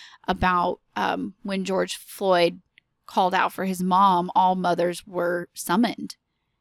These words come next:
And that's what I heard. And that's what I heard.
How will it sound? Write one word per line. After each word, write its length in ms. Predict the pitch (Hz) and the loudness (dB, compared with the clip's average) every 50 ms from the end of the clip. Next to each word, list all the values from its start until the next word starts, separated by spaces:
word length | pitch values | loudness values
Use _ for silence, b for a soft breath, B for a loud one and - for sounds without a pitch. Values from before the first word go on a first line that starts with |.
| _ _ _ _ _ _ _ - | _ _ _ _ _ _ _ -6
And 160 | 196 190 190 | -4 -2 0
that's 360 | 196 190 180 - - - - - - | 0 0 0 -2 -4 -8 -10 -10 -6
what 180 | - 185 170 175 | -2 0 0 0
I 120 | 180 180 | 0 -2
heard. 640 | 180 180 180 185 196 202 202 185 - - - - 196 _ _ _ _ _ _ _ _ _ _ _ _ _ _ _ _ _ _ _ _ _ _ - | -4 -8 -8 -6 -4 -2 -2 -2 -2 -4 -6 -10 -14 _ _ _ _ _ _ _ _ _ _ _ _ _ _ _ _ _ _ _ _ _ _ -6
And 580 | - 190 180 180 175 175 175 175 175 175 180 - - - _ _ _ _ _ _ _ _ _ _ _ _ _ _ _ _ _ _ _ _ _ _ _ _ _ _ _ _ _ _ _ _ _ - | -2 2 4 4 4 2 0 -2 -6 -8 -10 -10 -12 -14 _ _ _ _ _ _ _ _ _ _ _ _ _ _ _ _ _ _ _ _ _ _ _ _ _ _ _ _ _ _ _ _ _ -2
that's 200 | 202 208 - - | -2 0 0 0
what 100 | 208 202 | 0 0
I 100 | 185 190 | 0 0
heard. 440 | 190 185 - - - - 196 196 | -2 -4 -4 -4 -4 -6 -8 -12